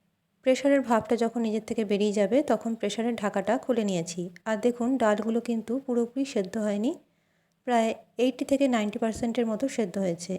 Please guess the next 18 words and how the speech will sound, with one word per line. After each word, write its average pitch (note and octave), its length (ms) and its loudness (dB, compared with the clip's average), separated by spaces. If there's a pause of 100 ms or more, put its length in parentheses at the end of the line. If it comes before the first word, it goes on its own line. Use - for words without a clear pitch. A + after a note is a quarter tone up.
এর B3+ 160 0
মধ্যেই C4+ 360 2
দিয়ে A3+ 200 0
দিলাম G3+ 380 -2 (140)
কেটে A#3 180 2
রাখা A3 380 0
লাউ। E3 220 0 (560)
লাউয়ের B3 360 6
টুকরোগুলো C#4+ 460 2
দিয়ে C4 220 2
খুব C4 240 -4
ভালো A3 220 -2
করে A3+ 220 0
নেড়ে G3+ 260 0
চেড়ে G#3 220 -2
নেব। G#3 320 0 (580)
আর A3 160 0
এখানে B3+ 580 2